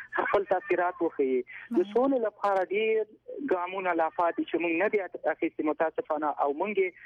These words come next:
Speaker 1: د ډېر مخکې ځي څخه یې پیل کړی.
Speaker 2: مم.
Speaker 1: د دې لپاره څنګه چې ما وویلې چې دغه دوه ورونه یا، یا، یا دوه د اکا زامن یا دوه کلیوال او په مجموع کې
Speaker 2: مم.
Speaker 1: د مختلفو ولایاتو څخه خلک دي چې دغسې یو بل ته وینه کیني. د دې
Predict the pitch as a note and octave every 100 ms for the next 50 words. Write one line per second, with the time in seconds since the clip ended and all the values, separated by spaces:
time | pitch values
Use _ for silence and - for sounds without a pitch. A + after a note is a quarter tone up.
0 | - - E3 F3+ A3+ A#3+ A#3+ - E3+ F3
1 | C4 - G3+ A#3+ - - E3 - D#3 C#3
2 | C#3+ B2 A#2 - - B3+ A3 G3 E4+ C4+
3 | D4+ - A#3+ A3 G#3 A3 G#3+ G#3 - G3
4 | F3+ F3+ F3+ F3 - G3 G#3 F#3+ E3+ F3+
5 | D#3+ E3 D#3+ D#3 D3 C#3+ D3 D3+ D3 D3
6 | C#3+ D3 E3 D#3+ C#3+ - D3 C3+ C#3 C#3+
7 | C#3 C#3 D#3 E3 G#3+ A#3 F#3+ E3 D#3+ E3
8 | D#3+ D3+ D3 - D3+ D3 - F3 F3 E3
9 | - - - E3 D#3+ - F3+ - E3 D#3
10 | D#3 F#3+ A3 F#3+ F#3 F3+ F3+ E3+ D#3 D#3+
11 | D#3 E3 E3 E3 E3+ E3+ D#3 E3+ E3 C3+
12 | D3+ E3+ - E3+ E3+ - - - - D#3
13 | A3